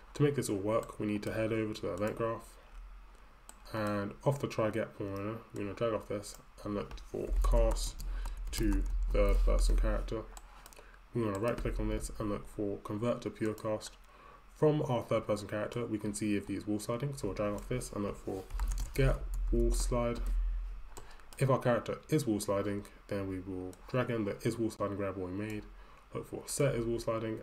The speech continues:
and plug this in here. So now our animation blueprint will know when our character is wall sliding from our third person character. So now if I click compile, click play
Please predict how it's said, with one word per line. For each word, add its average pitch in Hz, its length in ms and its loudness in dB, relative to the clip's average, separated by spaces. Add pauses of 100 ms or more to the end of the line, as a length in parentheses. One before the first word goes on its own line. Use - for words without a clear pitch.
(140)
and 107 280 0
plug 98 200 -2
this - 120 -14
in 98 120 -2
here. 95 200 -6 (380)
So - 140 2
now 131 220 8
our 117 100 2
animation 113 380 2
blueprint 101 380 0
will 101 120 0
know 95 400 2
when 98 180 0
our 92 100 -4
character 95 400 -4
is 90 120 -6
wall 101 140 0
sliding 110 360 -2 (560)
from 107 160 -2
our 95 80 -4
third 101 240 0
person - 220 -6
character. 117 380 -2 (280)
So - 160 0
now 139 100 8
if 135 120 2
I - 40 -4
click - 200 -2
compile, 107 460 -2 (840)
click - 260 -2
play 110 320 -2